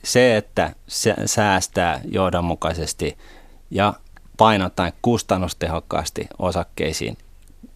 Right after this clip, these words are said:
tyypillisesti rahastojen kautta, indeksirahastojen kautta, niin se on, ja antaa olla kymmeniä vuosia, niin se on se varma tapa vaurastua, ja se on yleensä jopa tehokkaampi kuin se, että, että yrittää poimia niitä osakkeita itse.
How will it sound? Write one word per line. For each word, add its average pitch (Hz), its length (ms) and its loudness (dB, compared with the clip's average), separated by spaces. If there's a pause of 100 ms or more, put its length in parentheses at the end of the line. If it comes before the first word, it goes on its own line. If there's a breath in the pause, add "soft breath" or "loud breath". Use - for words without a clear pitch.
(500)
tyypillisesti 92 760 0 (540)
rahastojen 92 540 -2
kautta, 71 380 -4 (480)
indeksirahastojen 90 800 -2
kautta, - 400 -6 (920 loud breath)
niin 90 120 -4
se 101 180 0
on, 92 160 0 (260)
ja 95 340 2
antaa 101 300 4
olla 98 140 0
kymmeniä 90 440 0
vuosia, 90 300 0
niin 87 140 -2
se 113 80 0
on 113 100 2
se 104 140 0
varma 117 360 6
tapa 82 360 -2
vaurastua, 85 640 -2 (100)
ja 85 320 -4
se - 120 -4
on 98 100 2
yleensä 92 400 0 (400)
jopa 98 380 0 (100)
tehokkaampi 90 720 -2
kuin 85 180 -4
se, 78 200 -2
että, - 360 -8 (100)
että 80 280 -8
yrittää 73 380 -6
poimia 82 320 -4
niitä - 260 -10
osakkeita - 480 -8
itse. - 240 -12